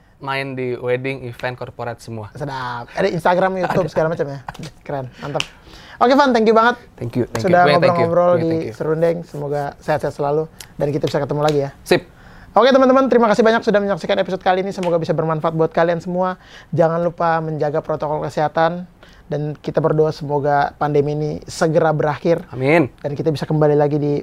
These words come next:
Speaker 2: perpanggungan, pershowaan yang lain seperti biasanya.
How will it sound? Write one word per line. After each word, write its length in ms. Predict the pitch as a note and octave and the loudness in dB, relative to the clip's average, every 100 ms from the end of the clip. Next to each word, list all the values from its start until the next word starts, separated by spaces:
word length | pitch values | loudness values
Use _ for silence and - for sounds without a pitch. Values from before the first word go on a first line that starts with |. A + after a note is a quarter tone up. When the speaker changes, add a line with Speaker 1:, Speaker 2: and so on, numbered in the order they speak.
| - - - - - | -8 -20 -20 -20 -10
Speaker 2:
perpanggungan, 840 | - D#3 D#3+ D3 D#3 D#3+ D#3+ D#3+ D#3 | -2 0 0 0 0 0 -2 -6 -6
pershowaan 840 | D3+ C#3+ D3 C3 - E3+ D3 D3+ | -8 -6 -8 -10 0 4 4 2
yang 180 | D3+ D3 | 0 -2
lain 340 | D3 D3 D3 C#3+ - - - - | 0 0 -2 -8 -14 -18 -18 -20
seperti 380 | - G3+ G3+ F#3+ | -2 0 4 4
biasanya. 600 | E3+ D#3+ - C3 A#2+ | 6 4 2 -4 -6